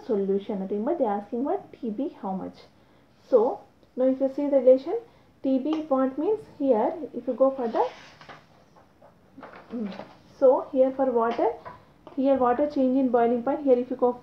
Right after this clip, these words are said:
if you for, for that we have relation what? Delta T B equal to K B into molarity. Okay, but are they given molarity? We don't have. Actual what we have relation? Delta T B equal to K B into molarity. Okay,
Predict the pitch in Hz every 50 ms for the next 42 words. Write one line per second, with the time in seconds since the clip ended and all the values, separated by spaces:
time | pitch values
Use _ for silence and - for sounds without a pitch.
0 | - - - 233 233 - 254 247 233 240 - 254 240 247 240 233 - 247 233 220
1 | 262 269 269 - 262 240 240 240 247 262 247 226 247 254 - 269 247 247 240 226
2 | 214 233 226 226 226 277 269 262 269 247 233 233 233 233 233 - 220 220 226 311
3 | 311 302 - 254 226 220 - 247 240 226 220 214 359 415 427 339 254 220 202 190
4 | 180 - 185 185 190 - 330 415 - - - - - - - _ _ _ _ -
5 | 269 262 262 233 208 - - - - 214 220 226 240 285 277 262 - 269 247 269
6 | 269 262 247 254 254 254 254 254 254 269 262 262 262 262 262 233 220 233 240 240
7 | 233 233 220 175 - - - - 208 208 - - 269 240 233 233 233 233 - 254
8 | 247 247 240 240 247 226 226 226 226 226 247 233 226 226 - - - - _ _
9 | - - - _ _ _ _ _ _ _ - - 220 214 233 226 226 226 226 294
10 | 294 294 294 285 285 262 233 226 214 202 226 240 247 226 - 214 214 - - -
11 | 214 214 208 202 196 208 277 320 415 440 - - _ _ _ - - _ _ -
12 | - 233 233 233 233 214 214 269 285 277 - - 220 214 208 208 - 330 415 440
13 | 381 294 220 202 190 175 180 175 - - 185 - - - 208 208 - - 415